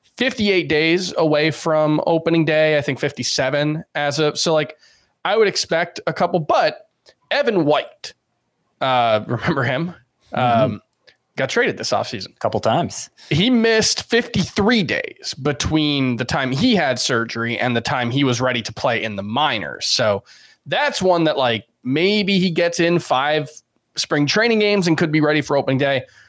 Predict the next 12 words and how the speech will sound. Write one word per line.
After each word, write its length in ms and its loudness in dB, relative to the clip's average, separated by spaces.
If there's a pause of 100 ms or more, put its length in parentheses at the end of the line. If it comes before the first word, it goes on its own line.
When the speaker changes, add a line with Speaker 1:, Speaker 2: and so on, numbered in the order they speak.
(360)
Speaker 1:
On 100 0
the 140 2
other 180 4
side, 340 2
you 100 2
have 300 0
Trevor 280 0
Larnach, 480 -2
who 200 0
missed 460 0
eighty-three 800 -2
days 400 -10